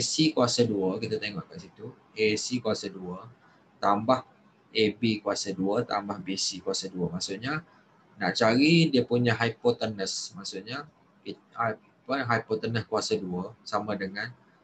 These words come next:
yang s-, ah, apa, sisi, dua sisi yang lain tu kita kuasa dua kan dia, kita tambah. Macam itulah lebih kurang.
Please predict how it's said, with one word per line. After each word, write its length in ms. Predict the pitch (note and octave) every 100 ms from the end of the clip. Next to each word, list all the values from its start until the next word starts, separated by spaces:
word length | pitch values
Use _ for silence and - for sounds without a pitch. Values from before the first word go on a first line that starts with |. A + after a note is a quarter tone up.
| _ _ -
yang 240 | G#2 G2+ G#2
s-, 400 | - - - -
ah, 480 | E2+ G2 G2 G2 F#2
apa, 160 | A#2 -
sisi, 480 | A2 G#2 - - -
dua 320 | A2 A#2+ A#2+
sisi 480 | A#2 A2+ - B2+ A#2
yang 160 | A2 G#2+
lain 320 | G#2+ G#2+ G#2+
tu 160 | C3+ C#3
kita 480 | A#2 A2+ A#2 A#2+ - - - - _
kuasa 300 | G#2+ G2+ A2
dua 260 | G#2+ G#2+ G#2
kan 160 | G#2+
dia, 120 | G#2+ C3
kita 160 | C3 -
tambah. 400 | G2+ F#2+ F2+ - _ _ _ _ -
Macam 200 | - - -
itulah 320 | F#2 F#2+ -
lebih 160 | F#2
kurang. 260 | - F#2